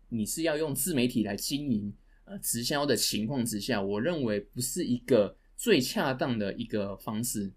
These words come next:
我反而会认为用这样的方法来做的话，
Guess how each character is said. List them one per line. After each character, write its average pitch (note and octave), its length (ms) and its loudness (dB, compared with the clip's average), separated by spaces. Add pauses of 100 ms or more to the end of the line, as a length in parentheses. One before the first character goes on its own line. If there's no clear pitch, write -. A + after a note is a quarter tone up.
(140)
我 D#3+ 180 4
反 E3 220 6
而 G#2+ 160 0
会 D3 180 2
认 C#3 300 2
为 G2+ 360 -2
用 F3 160 2
这 D#3 140 0
样 D3+ 100 2
的 G#2+ 120 2
方 B2 280 -2
法 G#2 300 -4 (180)
来 G#2+ 200 0
做 C#3 240 0
的 G#2+ 140 0
话， A2 380 0